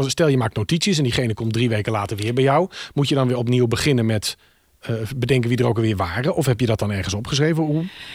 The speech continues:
Speaker 1: praktisch?
Speaker 2: maak zelf wel wat aantekeningen na
Speaker 1: Ja.
Speaker 2: afloop van een, eh, van een sessie.
Speaker 1: Oké.
Speaker 2: Eh, en, en, maar de volgende keer komt iemand soms met een nieuwe vraag.
Speaker 1: Ja.
Speaker 2: En dan weet iemand ook heel vaak zelf nog wel
Speaker 1: Oké.
Speaker 2: wie er de vorige keer aan het woord geweest is.
Speaker 1: Oké.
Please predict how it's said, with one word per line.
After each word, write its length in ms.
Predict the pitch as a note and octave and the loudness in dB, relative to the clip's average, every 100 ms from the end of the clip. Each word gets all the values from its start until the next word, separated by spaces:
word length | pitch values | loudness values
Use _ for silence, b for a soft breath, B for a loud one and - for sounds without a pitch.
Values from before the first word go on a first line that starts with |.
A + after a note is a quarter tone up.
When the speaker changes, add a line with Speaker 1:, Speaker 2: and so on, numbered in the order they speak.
| B | B
Speaker 1:
praktisch? 200 | G3 F#3+ | 0 4
Speaker 2:
maak 180 | F3 F3+ | 6 6
zelf 260 | - F#3+ F#3 | 4 4 4
wel 160 | F3+ | 4
wat 160 | E3+ E3+ | 2 2
aantekeningen 600 | E3 E3+ D#3+ D#3 D#3+ D#3+ | 0 2 0 2 2 2
na 60 | |
Speaker 1:
Ja. 60 | D#3+ | 2
Speaker 2:
afloop 340 | D3 E3 D#3 | 2 2 0
van 240 | - F3 E3+ | 0 0 0
een, 160 | E3 | 0
eh, 80 | E3 D#3+ D#3+ E3+ | 0 0 0 -2
van 200 | G3+ F#3 | 0 2
een 60 | |
sessie. 480 | E3 D#3 - G#3+ A#3+ B B - | 2 0 0 -2 -4 B B -10
Speaker 1:
Oké. 120 | A2 | -4
Speaker 2:
Eh, 460 | F3+ E3+ E3+ E3+ E3+ | 0 0 2 2 0
en, 300 | E3 F3 F3 | 0 -2 -2
en, 200 | F#3 F#3+ | 0 2
maar 280 | F#3+ E3+ E3+ E3 | 2 2 0 0
de 140 | F3+ | 0
volgende 320 | - F3+ F#3 | 0 0 0
keer 180 | F#3+ F3+ | 2 0
komt 200 | A#3 G#3+ | 0 0
iemand 280 | G#3+ G3 F3+ | 2 2 2
soms 240 | F#3+ F3+ | 0 2
met 180 | F#3+ E3+ | 0 2
een 80 | F#3+ | 2
nieuwe 200 | F#3+ E3+ | 2 2
vraag. 480 | - C#3+ F3 B3+ - B | 0 0 0 0 -4 B
Speaker 1:
Ja. 80 | B B | B B
Speaker 2:
En 160 | - F3+ | 2 4
dan 260 | E3+ E3 D#3+ | 4 2 0
weet 320 | - F#3+ A#3 | 0 2 2
iemand 280 | - C#4 D4 | 4 4 4
ook 140 | A#3+ C4+ | 2 2
heel 160 | C#4+ | 0
vaak 240 | - A#3+ - | 2 0 2
zelf 260 | A3+ A3 | 0 0
nog 140 | G3+ F3+ | -2 0
wel 180 | F3+ | 0
Speaker 1:
Oké. 80 | E3 | 0
Speaker 2:
wie 100 | F#3+ | 2
er 60 | F#3 | 0
de 60 | |
vorige 260 | F#3 G3+ F#3+ | 2 0 0
keer 140 | F#3 E3+ | -2 0
aan 80 | |
het 80 | D#3 | 0
woord 180 | G#3 G#3+ | 0 -2
geweest 380 | - C3 - - | -2 -4 -4 -6
is. 140 | - | -6
Speaker 1:
Oké. 80 | - | -8